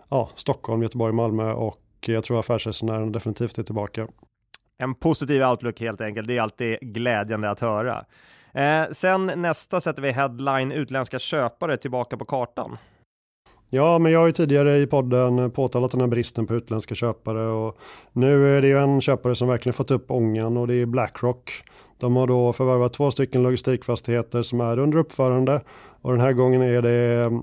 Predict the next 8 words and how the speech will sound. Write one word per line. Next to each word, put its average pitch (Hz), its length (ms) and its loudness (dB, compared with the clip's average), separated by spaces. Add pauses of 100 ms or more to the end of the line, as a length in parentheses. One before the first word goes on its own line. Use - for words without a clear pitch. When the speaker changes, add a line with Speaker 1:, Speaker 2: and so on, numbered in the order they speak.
(100)
Speaker 1:
en 139 160 0
fastighet 131 400 -2
i 120 40 0
Vaggeryd 135 500 2
och - 340 -6
en 131 200 0
i 135 40 2
Eskilstuna. 110 720 -4